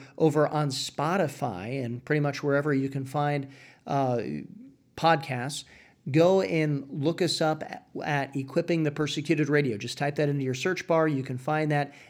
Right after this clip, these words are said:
Download. Also go and subscribe for us and give us a good review. Five stars. Why wouldn't you give us anything, uh, other than five stars? I mean, if there were six stars, I'm sure you'd give that.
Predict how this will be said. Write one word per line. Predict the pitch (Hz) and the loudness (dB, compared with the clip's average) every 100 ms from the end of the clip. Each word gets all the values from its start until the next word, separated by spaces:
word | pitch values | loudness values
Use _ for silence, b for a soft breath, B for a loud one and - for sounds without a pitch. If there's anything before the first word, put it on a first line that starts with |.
| B | B
Download. | 131 127 165 185 180 170 170 165 160 | -2 2 4 4 4 4 6 6 4
Also | - 156 156 170 151 | 2 0 2 2 2
go | 147 147 143 | 4 4 2
and | 143 143 139 131 B | -2 -4 -4 -6 B
subscribe | - - 131 - - 165 170 143 110 117 - - | -6 -2 0 -2 -6 -2 0 0 -2 -4 -6 -12
for | - 139 95 | -6 -4 -4
us | 123 - | -4 -4
and | 196 | -2
give | 254 | 0
us | 277 | -2
a | 233 | 0
good | 269 | 0
review. | 247 226 254 151 | 0 0 0 -2
Five | - 160 170 | 0 0 0
stars. | - 160 175 | 0 2 2
Why | - 107 | -4 -6
wouldn't | 151 175 175 | -2 -4 -4
you | 180 | -6
give | 226 | -6
us | 143 - - | -6 -8 -6
anything, | 156 139 143 143 135 B B B | -4 -2 -4 -4 -6 B B B
uh, | 156 151 | -2 0
other | 156 175 156 | 2 2 4
than | 143 | 2
five | 131 139 139 | 0 0 0
stars? | 135 143 135 170 | -2 -2 -2 -2
I | 131 | -2
mean, | 120 | -4
if | - | -2
there | 147 | -2
were | |
six | 147 - 202 | 0 -2 -4
stars, | - 120 120 | -4 -4 -4
I'm | 135 | -6
sure | 127 151 | -2 0
you'd | 135 123 | 0 0
give | 131 | -2
that. | 131 139 113 | 0 -2 -4